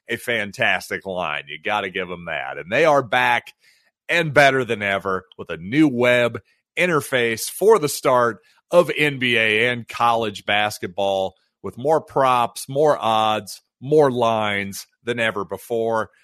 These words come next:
So whether you're into football or hoops, U F C, or your Vegas casino games, head on over to bet online dot A G. And when you do, use the promo code Locked On for a fifty percent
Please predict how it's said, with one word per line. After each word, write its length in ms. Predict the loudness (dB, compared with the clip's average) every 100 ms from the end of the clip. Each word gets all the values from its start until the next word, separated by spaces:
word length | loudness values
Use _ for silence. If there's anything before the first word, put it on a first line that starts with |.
| _
So 160 | -2 0
whether 160 | 2
you're 160 | 2 2
into 160 | 2
football 800 | -2 0 0 2 4 4 4 0
or 180 | -10 -10
hoops, 520 | -4 -2 -2 -6 -10 -10 _
U 220 | -4 0 2
F 140 | 0
C, 460 | -2 -2 0 -2 -6 _ _ -8
or 160 | -4
your 180 | -2 -2
Vegas 440 | 0 0 -2 -6
casino 500 | -8 -8 -6 -4 -4
games, 500 | -4 -4 -2 -4 -10 -20 _ -20 _ _
head 240 | 4 6
on 240 | 6 4
over 540 | 4 2 2 -2 -4 -14 _
to 120 | -6
bet 200 | 2 2
online 560 | 2 0 0 0 0 -2
dot 260 | -2 0
A 220 | 0 -2
G. 320 | -4 -4 -4 -4
And 120 | -4
when 120 | -4
you 140 | -4
do, 200 | -2 -2
use 300 | -2 -2 -4
the 100 | -4
promo 500 | -8 -6 -4 -2 -4
code 280 | -4 -4 -4
Locked 540 | -4 -2 -2 -2 -6 -2
On 340 | 0 0 -4
for 180 | -6 -6
a 120 | -6
fifty 460 | -8 -4 -4 -4 -8
percent 580 | -8 -8 -6 -4 -6